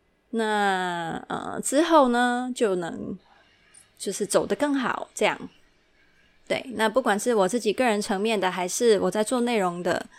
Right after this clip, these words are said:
这一些地方，也有蛮，蛮多这种东西，就是一直累积没有去处理的。那所以就想要有这个，这样的空间。那如果你也发现自己已经很久没有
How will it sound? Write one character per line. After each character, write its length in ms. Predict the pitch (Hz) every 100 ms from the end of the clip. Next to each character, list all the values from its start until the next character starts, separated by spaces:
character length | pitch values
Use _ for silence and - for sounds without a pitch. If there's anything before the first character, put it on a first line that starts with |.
| - - - _ -
这 140 | 214
一 40 | 220
些 260 | - 208
地 200 | 208 226
方， 580 | 185 208 180 180 185 202 -
也 140 | 208
有 140 | 226 185
蛮， 200 | 156 - - - -
蛮 240 | 202 175 202
多 200 | 226 214
这 140 | 220
种 220 | 208 156
东 160 | 185 196
西， 420 | 208 190 190 196
就 120 | -
是 120 | 196 214
一 60 |
直 120 | 214
累 180 | 180 170
积 180 | - 190
没 80 | 196
有 120 | 180
去 140 | -
处 280 | 190 - 170
理 160 | 165 -
的。 180 | - - - - - _
那 120 | 233
所 180 | 214 208
以 200 | 226 214
就 640 | - 214 190 180 170 170 185 - _ _ _ _ _
想 280 | - - 214
要 60 | 240
有 60 |
这 120 | -
个， 160 | 226 190
这 120 | 190
样 100 | 302
的 100 | 226
空 260 | - 214 214
间。 400 | 214 196 190 214 - - - -
那 200 | 226 202
如 180 | 190 233
果 400 | 247 196 120 - - - _
你 140 | 220
也 180 | 214 202
发 160 | 220 247
现 160 | 269
自 100 | 262
己 300 | 269 208 180
已 20 | 170
经 180 | 262
很 180 | 294 285
久 180 | 285 226
没 200 | 196 208
有 280 | 262 202